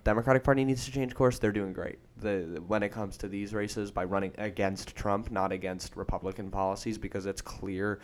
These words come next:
that policy-driven, uh, campaigns, just, they're not resonating with the American voter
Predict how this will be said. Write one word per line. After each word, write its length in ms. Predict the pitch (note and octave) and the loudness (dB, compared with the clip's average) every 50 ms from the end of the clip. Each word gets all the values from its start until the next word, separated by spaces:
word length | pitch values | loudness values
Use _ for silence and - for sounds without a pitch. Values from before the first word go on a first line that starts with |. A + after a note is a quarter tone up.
| - - - - - - - - | -12 -20 -20 -20 -20 -20 -8 -6
that 160 | G2+ - - | -6 -2 -2
policy-driven, 960 | - - G2+ G2 G2 G#2 G#2+ - A#2 A2 G2+ G#2 G#2 G2+ F#2+ F#2 F2+ F2+ F#2 - - - - - - - - - - - | -2 2 2 2 4 2 2 0 -2 0 0 2 0 0 0 0 -4 -4 -6 -8 -14 -20 -20 -20 -20 -20 -20 -20 -14 -8
uh, 380 | - F2 D#2 C#2 D2 D2 C2 - - - - - - - - - - - - - C2+ - - - - - - - - - - - - | -6 -6 -4 -4 -6 -6 -8 -10 -12 -14 -20 -20 -20 -20 -20 -20 -20 -20 -20 -20 -20 -20 -20 -20 -20 -20 -20 -20 -20 -20 -20 -20 -12
campaigns, 760 | - - B2 A2 G#2+ G#2+ A2 A2 G#2+ A2 A2+ A2+ A2+ - - - - - - - - - - - - - - - - C3+ | -4 0 0 0 4 4 2 4 4 2 0 0 -2 -4 -6 -8 -14 -20 -20 -20 -20 -20 -20 -20 -20 -20 -20 -18 -14 -8
just, 240 | - - - - - | -6 -6 -6 -2 -2
they're 120 | A2+ A2+ | -2 0
not 300 | A2+ A#2 A#2 A2 - - | 2 4 4 4 2 2
resonating 560 | A#2 A2 G#2+ G2+ A2 G#2+ G#2+ G#2+ G2+ G2+ G#2 G#2 | 0 0 0 0 0 0 0 0 0 0 0 0
with 120 | G2 G2 | 0 0
the 100 | - G#2 | 0 -2
American 420 | G2 F#2+ G2 G2 G2+ - A2+ G#2 F#2 | 0 2 2 2 2 0 -2 -2 0
voter 420 | G2 G2 G2 G#2 A2+ A#2 A#2 - | 2 2 4 4 4 2 0 -2